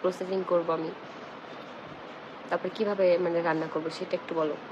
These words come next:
আপু কমেন্টগুলো পড়েন না কেন আমার? এই যে পড়ে ফেলেছি। আপু আমি কান্না করব কিন্তু আমার কমেন্ট রিপ্লাই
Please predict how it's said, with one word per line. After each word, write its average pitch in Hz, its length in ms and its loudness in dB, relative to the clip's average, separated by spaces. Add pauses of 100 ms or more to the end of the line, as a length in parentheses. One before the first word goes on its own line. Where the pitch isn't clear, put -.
(1600)
আপু - 140 -6 (120)
কমেন্টগুলো 208 420 6 (100)
পড়েন 208 280 10
না 208 60 4 (200)
কেন 226 220 8 (220)
আমার? 208 260 8 (180)
এই 247 120 6
যে 240 60 4 (140)
পড়ে 220 160 6 (100)
ফেলেছি। 202 440 0 (2250)
আপু 190 140 -4 (140)
আমি 190 140 4 (120)
কান্না 190 280 6 (100)
করব 180 180 4 (120)
কিন্তু 185 260 -2
আমার 180 220 2
কমেন্ট 185 280 0 (800)
রিপ্লাই 202 260 6